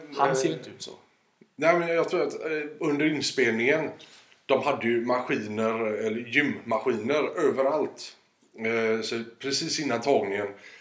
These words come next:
Speaker 2: så satt de och maxade som satan så att allting skulle svullna upp.
Speaker 1: Ah.
Speaker 2: Och se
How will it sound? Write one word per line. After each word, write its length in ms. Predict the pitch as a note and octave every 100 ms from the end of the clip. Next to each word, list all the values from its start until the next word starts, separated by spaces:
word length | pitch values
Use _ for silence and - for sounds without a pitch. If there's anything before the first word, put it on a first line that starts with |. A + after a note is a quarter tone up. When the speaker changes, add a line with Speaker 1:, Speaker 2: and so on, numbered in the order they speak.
| -
Speaker 2:
så 140 | - A2+
satt 240 | A2+ A2+
de 200 | G#2+ G#2
och 400 | A2 A2 A2 G#2+
maxade 480 | B2 - - A2 G#2
som 180 | - A2
satan 440 | C3+ A2 - G#2
så 140 | G#2 A2
att 60 |
allting 340 | A2 G#2+ A#2+ A2
skulle 280 | - A2 G#2+
svullna 840 | - - - - A2+ A#2+ A#2+ B2
upp. 300 | D#3 - - - -
Speaker 1:
Ah. 360 | C#3 D3+ E3 C3
Speaker 2:
Och 180 | D3 C#3+
se 400 | C#3 C3+ A#2 A2